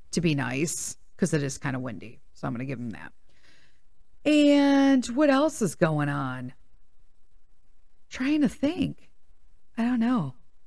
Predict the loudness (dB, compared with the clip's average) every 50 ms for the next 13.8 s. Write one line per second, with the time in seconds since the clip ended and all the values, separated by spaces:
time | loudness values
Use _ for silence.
0 | -16 -18 -14 -6 -4 0 2 2 2 2 4 4 4 4 4 2 2 2 2 2
1 | 2 0 -2 -6 -6 -2 -4 -4 -2 -2 -4 -4 -2 -2 -2 -2 0 0 0 2
2 | 2 0 0 -2 -4 -4 0 2 2 4 4 2 0 -2 -2 -4 -4 -4 -2 -2
3 | -2 -2 -2 -4 -4 0 0 2 2 0 -2 -4 -4 -6 -6 -4 -2 0 0 0
4 | 0 -2 -2 0 -2 0 -2 -2 -2 -2 -4 -6 -8 -10 -18 -10 -2 4 8 8
5 | 8 8 8 2 0 -2 -8 -16 -18 -18 -18 -14 -6 -2 -2 -2 -2 2 2 4
6 | 4 4 2 -4 -4 -2 0 2 2 2 0 0 -2 -4 -4 -2 2 2 2 4
7 | 6 6 6 8 6 4 2 2 2 2 2 6 6 6 6 4 4 2 2 2
8 | 2 0 0 -2 -2 -4 -2 2 2 2 4 4 2 2 2 2 2 2 2 2
9 | 2 4 2 2 0 -2 -4 -2 0 0 2 0 -2 -2 -4 -4 -2 -2 -2 -2
10 | -2 0 0 0 0 -4 -6 -6 -8 -6 -4 -4 -4 -4 -4 -6 -6 -6 -6 -6
11 | -6 -6 -6 -4 -4 -4 -6 -6 -8 -6 -8 -8 -8 -6 -6 -6 -4 -4 -4 -4
12 | -6 -6 -8 -14 -16 -16 -18 -14 -6 -2 -2 0 4 8 6 8 8 8 6 6
13 | 6 4 2 2 4 6 6 6 6 6 4 2 -4 -6 -8 -10